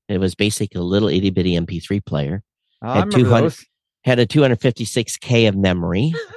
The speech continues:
Speaker 1: <laughs> And you s-, you basically U S B cord it to your computer and you sunk-, you synced it. So
Speaker 2: Wow.
Speaker 1: basically there was an app called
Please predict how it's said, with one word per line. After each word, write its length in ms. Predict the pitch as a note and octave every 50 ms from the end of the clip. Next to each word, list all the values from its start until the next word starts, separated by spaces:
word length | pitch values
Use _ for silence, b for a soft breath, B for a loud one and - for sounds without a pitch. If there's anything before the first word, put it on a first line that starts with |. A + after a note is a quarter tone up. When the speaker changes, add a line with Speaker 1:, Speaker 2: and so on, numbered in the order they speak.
| - -
Speaker 1:
<laughs> 1300 | F#3+ - - - F3+ - - - D#3 - A2 - - - A2 - - - - - - - - - _
And 540 | - G#2+ A2 G2+ G2+ G2+ G#2 G#2+ G#2+ G#2 F#2+
you 220 | G#2 G#2 G#2 G#2+ G#2+
s-, 360 | G2 - - - - - - _
you 160 | - G2+ G#2 F#2+
basically 560 | G#2+ G#2+ A2 - - D3+ - - G#2+ G2 F#2
U 380 | F#2 E2 F#2+ F2+ F#2+ G2+ G#2+
S 160 | A2 F#2+ - -
B 160 | A#2 A#2 -
cord 280 | - - G#2+ G2+ F#2+
it 120 | G2 - -
to 100 | - F#2
your 120 | F#2 E2+
computer 500 | - G2 F2+ - F#2+ F#2+ G#2 A#2 A#2 G2
and 180 | F2 D#2+ E2+ E2+
you 100 | F2 F2+
sunk-, 380 | - - - G#2+ G2 G#2+ G#2+ - _ -
you 180 | F#2 F#2+ F#2+
synced 400 | F2+ - - B2 C3 D3+ - -
it. 120 | - - - _ _ _ _ _ _ _ _ _
So 160 | _ - A#2+ G2+
Speaker 2:
Wow. 60 | F#2+
Speaker 1:
basically 480 | G2+ G#2+ G#2 - - G2 F#2 - G2
there 140 | F#2+ F#2+ F#2+
was 180 | F#2+ F#2 E2+ -
an 120 | F2 D2+ -
app 240 | - F#2 F#2+ F2+ - -
called 200 | - F2 E2